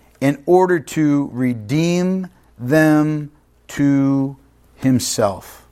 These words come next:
And did not God prove that conclusively once and for all in the giving of his Son?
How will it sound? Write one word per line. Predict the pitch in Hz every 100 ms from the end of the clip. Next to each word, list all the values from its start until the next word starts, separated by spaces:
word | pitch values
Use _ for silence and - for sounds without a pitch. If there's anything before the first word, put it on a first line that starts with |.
| _ _ _ - _ _ _ _ _ _ _ _ _ _ _ _ _ _ _ -
And | 101 90
did | 117 131
not | 143 147 117
God | 120 127 117 -
prove | - 117 107
that | 117 117 -
conclusively | - 101 - - 104 - 110 110 113 - _ - _ _ _ _ _ _
once | 90 90 98 113 131
and | 123
for | 117 101
all | 92 92 95 101 _ _ _ _ _ _ _ _ _ _ _ - _ _ _ _ -
in | 90
the | 87
giving | 87 87 101 104
of | 95
his | 98
Son? | - 85 95